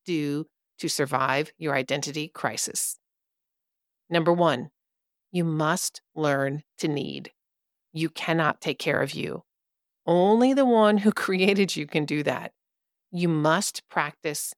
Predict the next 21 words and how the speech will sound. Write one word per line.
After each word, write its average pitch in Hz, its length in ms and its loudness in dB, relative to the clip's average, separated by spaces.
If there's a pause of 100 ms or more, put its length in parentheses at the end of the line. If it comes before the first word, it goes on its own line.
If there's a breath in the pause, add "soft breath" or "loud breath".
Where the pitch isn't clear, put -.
needing 147 680 -4
Jesus. - 640 -8 (600)
You 170 200 0
must 170 560 2 (100)
practice 180 800 -6 (360)
leaning 170 680 2 (180)
into 160 280 -2
him. 143 460 -6 (800)
You 170 180 0
must 175 500 0 (220)
practice - 760 -2 (720)
allowing 156 580 4
him 147 540 -4
to 170 120 -4
lead 147 360 -2
you. 143 360 -4 (840)
Here's 180 240 2
how. - 320 0 (840)
Read 160 360 0
his 254 300 -2
word 151 380 2